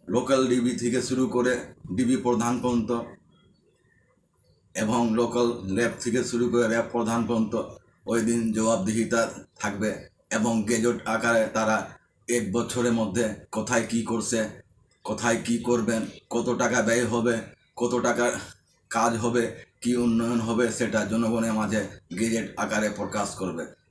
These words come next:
এবং জনগণকে প্রশ্নের জবাব দিতে বাধ্য থাকবে। এতে করে কোনো আইজিপি হাজার কোটি টাকা মালিক হইতে পারবে না, আর একটা হারুনুর রশিদ জন্ম হবে না, আর একটা র্যাবের প্রধান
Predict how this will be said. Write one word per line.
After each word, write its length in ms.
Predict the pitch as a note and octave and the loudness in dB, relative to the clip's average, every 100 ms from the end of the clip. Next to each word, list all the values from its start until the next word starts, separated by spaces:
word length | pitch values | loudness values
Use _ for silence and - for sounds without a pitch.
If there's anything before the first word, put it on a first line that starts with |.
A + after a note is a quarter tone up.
| A2 | -4
এবং 160 | G#2+ A2+ G#2+ F#2 - - G#2 | -2 0 -2 -4 -10 -6 -2
জনগণকে 540 | A2 A2 G#2+ G2+ F#2+ - - _ | 0 0 0 -2 -4 -6 -12 _
প্রশ্নের 400 | A#2 A#2+ A#2 G#2+ G2 | -2 -2 0 -2 -2
জবাব 280 | G2+ G#2+ F#2 | 0 0 0
দিতে 180 | G#2+ G#2+ | -2 -2
বাধ্য 260 | G2 G2+ - G#2 F#2+ | 0 -2 -2 -6 -6
থাকবে। 260 | F2+ - - - _ _ _ _ | -8 -8 -12 -14 _ _ _ _
এতে 200 | - A2+ A#2 | -4 0 0
করে 260 | A#2+ A#2+ - - - - - - | 2 2 0 -6 -16 -20 -20 -4
কোনো 180 | A#2 A#2+ A#2+ | 0 2 4
আইজিপি 440 | A#2+ A#2 A#2+ A#2+ A#2+ - - _ - - _ _ _ _ _ _ - | 2 2 2 2 0 -2 -12 _ -20 -20 _ _ _ _ _ _ -4
হাজার 280 | A#2 A#2+ B2 B2+ | 0 2 0 0
কোটি 180 | A#2+ A#2+ | 0 2
টাকা 160 | A#2+ A#2+ A#2+ | 2 2 2
মালিক 200 | A#2 A#2 A2+ | 2 0 0
হইতে 200 | A2+ A#2 | 0 2
পারবে 300 | A#2+ A#2 A#2+ | 2 4 2
না, 140 | A#2+ G#2+ - - - _ _ | 2 -2 -8 -20 -20 _ _
আর 140 | - A#2+ A#2+ | 0 2 0
একটা 240 | - B2 A#2 A2 - - | 0 0 0 0 -16 -6
হারুনুর 380 | - A#2+ B2 A#2+ | 0 2 2 2
রশিদ 260 | A#2+ A#2+ A2+ A2 | 2 2 -2 2
জন্ম 180 | A#2+ A#2+ A#2 | 2 2 0
হবে 180 | A2+ A#2+ | 0 0
না, 140 | A#2 A2 - - _ _ _ | 0 -2 -8 -20 _ _ _
আর 160 | - G2+ B2 | -2 0 0
একটা 220 | - B2+ A#2+ | -2 0 2
র্যাবের 260 | B2 B2 G#2+ | 2 0 -2
প্রধান 280 | A#2+ A#2 B2 | -2 0 0